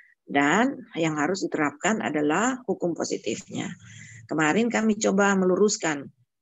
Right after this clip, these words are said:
tentang apa yang disebut hukum adat di sana. Nah,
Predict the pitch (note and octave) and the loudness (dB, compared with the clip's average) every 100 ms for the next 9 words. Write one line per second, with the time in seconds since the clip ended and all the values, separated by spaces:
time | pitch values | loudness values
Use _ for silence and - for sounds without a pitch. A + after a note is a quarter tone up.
0 | - D#3 D#3+ D#3 D#3 C#3+ F#3+ _ _ _ | -8 -6 -2 0 0 -2 -10 _ _ _
1 | _ - B2 D#3 D#3 D3+ - E3+ D#3 D3+ | _ -6 0 0 2 -2 -2 -4 -4 -6
2 | D#3 D#3 C#3+ F3+ E3+ - F#3+ - B2+ B2+ | -6 -2 0 0 0 -4 -6 -4 -4 -4
3 | E3+ A3 _ _ _ _ _ _ - - | -6 -8 _ _ _ _ _ _ -12 -8
4 | - | -6